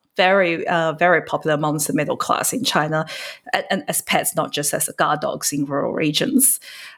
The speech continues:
Um, so I, I, I can see why people, you know, want, is,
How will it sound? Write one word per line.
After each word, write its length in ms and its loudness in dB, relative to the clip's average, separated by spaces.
Um, 480 2
so 460 4
I, 320 0
I, 260 2
I 40 0
can 140 0
see 240 0
why 260 4
people, 360 -2
you 80 -8
know, 120 -4
want, 440 -2
is, 200 -2